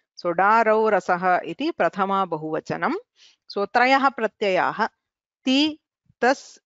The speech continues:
झि, तेषां स्थाने क्रमशः डा रौ रस् एते आदेशाः भवन्ति। Okay, so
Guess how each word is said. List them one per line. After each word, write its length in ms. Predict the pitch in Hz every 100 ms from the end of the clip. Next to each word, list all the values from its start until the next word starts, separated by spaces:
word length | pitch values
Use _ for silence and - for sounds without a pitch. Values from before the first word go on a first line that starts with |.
| _
झि, 340 | 156 - 226 - _ _ _ _ _ _ -
तेषां 580 | 202 214 247 214 220 208
स्थाने 760 | - _ - 156 156 180 311 453 _ _ _ _ -
क्रमशः 680 | 190 190 269 - 240 254 466 - _ -
डा 500 | 180 214 254 302 311 -
रौ 380 | 185 202 214 233 -
रस् 420 | 170 185 - - - _ 185
एते 360 | 185 214 277 -
आदेशाः 720 | 170 185 185 180 - - -
भवन्ति। 680 | 247 196 139 - - 160 - 170 _ _ _ _ _ _ _ _ -
Okay, 300 | - - 247 _ _ - _
so 260 | - 202